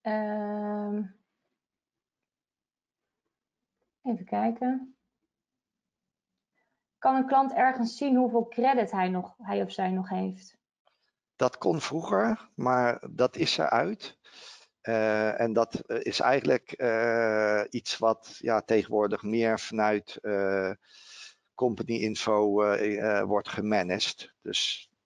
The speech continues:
Speaker 2: bij mijn weten is dit dan even gewoon raadplegen bij, eh, bij jullie, eh, Jacqueline.
Speaker 1: Ja, precies. Oké. Ehm,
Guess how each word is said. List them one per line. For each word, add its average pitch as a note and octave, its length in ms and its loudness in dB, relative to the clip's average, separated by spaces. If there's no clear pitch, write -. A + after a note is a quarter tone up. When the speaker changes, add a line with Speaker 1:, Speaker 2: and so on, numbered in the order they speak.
Speaker 2:
bij - 400 -2
mijn G2+ 180 0
weten G#2+ 300 2
is - 100 -4
dit - 140 -6
dan G#2+ 180 2
even G#2 300 2
gewoon G2+ 380 -2
raadplegen G#2+ 800 2
bij, G2+ 420 2
eh, G2 60 -2
bij G2 220 2
jullie, F2 500 -4
eh, F2 160 -4
Jacqueline. - 480 -10
Speaker 1:
Ja, - 380 0
precies. - 440 -14
Oké. B3 560 0
Ehm, C4 1300 4